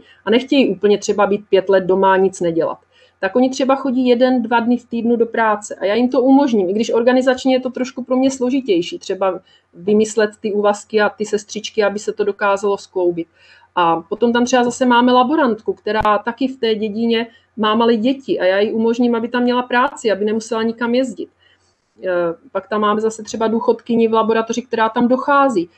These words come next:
Zase tam může pracovat. Takže já si myslím, že je to taková přidaná hodnota a když se my nebudeme snažit jako křesťani přiblížit se lidem i takhle, i pracovně, tak že to nebude fungovat. Že budeme moc separovaní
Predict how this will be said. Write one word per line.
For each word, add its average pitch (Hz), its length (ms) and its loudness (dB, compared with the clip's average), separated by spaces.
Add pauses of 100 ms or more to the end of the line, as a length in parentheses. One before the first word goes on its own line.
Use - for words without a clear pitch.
(140)
Zase 254 260 -2
tam 254 160 0
může 220 200 0
pracovat. 175 560 -6 (340)
Takže 196 260 2
já 226 120 6
si 254 120 -2
myslím, 247 300 4
že 262 80 4
je 254 60 6
to 262 80 -6
taková 262 300 2
přidaná 262 440 2
hodnota 233 520 2
a 233 240 2 (480)
když 226 540 -4 (100)
se 226 200 -2
my 233 120 2
nebudeme 254 380 2
snažit 254 520 -4 (280)
jako 254 200 -4
křesťani 262 540 -2
přiblížit 254 500 -4
se 285 100 0
lidem 254 320 4
i 277 100 -2
takhle, 208 460 -2
i 254 140 -6
pracovně, 202 640 -4 (600)
tak 233 140 0 (280)
že 240 140 0
to 254 120 0
nebude 262 240 6
fungovat. 247 540 2 (380)
Že 214 360 0 (420)
budeme 226 340 2
moc 262 180 2
separovaní 240 840 2